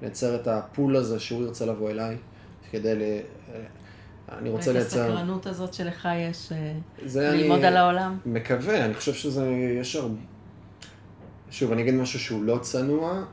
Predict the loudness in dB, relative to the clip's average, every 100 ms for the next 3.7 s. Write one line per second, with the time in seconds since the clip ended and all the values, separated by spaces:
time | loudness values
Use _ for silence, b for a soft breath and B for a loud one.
0 | -10 -8 -6 -4 -6 -6 -6 -6 -2 -2
1 | -2 -4 -8 -4 0 0 0 -4 -14 -20
2 | -8 -4 0 0 0 -4 -4 0 0 0
3 | -4 -12 -20 -20 -20 -12